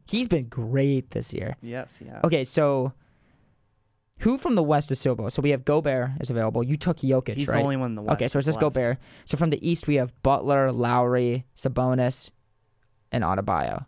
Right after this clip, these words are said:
Speaker 2: Yeah.
Speaker 1: Okay, I'll take Jimmy Butler. I have way too many people who wanna score on my team.
Speaker 2: All right. Um, I'll take Rudy Gobert.
Speaker 1: That's a good pick. All right, so all the West is gone. So we have Bam, Kyle Lowry,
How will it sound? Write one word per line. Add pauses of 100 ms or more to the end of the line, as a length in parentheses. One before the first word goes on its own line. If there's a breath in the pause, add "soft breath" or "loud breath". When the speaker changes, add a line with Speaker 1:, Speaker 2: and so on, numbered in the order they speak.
(220)
Speaker 2:
Yeah. (1200)
Speaker 1:
Okay,
I'll
take
Jimmy
Butler.
I
have
way
too
many
people
who
wanna
score (440)
on
my
team. (540)
Speaker 2:
All
right. (1600)
Um,
I'll
take
Rudy
Gobert. (920 soft breath)
Speaker 1:
That's
a
good
pick. (100)
All
right,
so
all
the
West
is
gone.
So
we
have (100)
Bam, (760 soft breath)
Kyle
Lowry,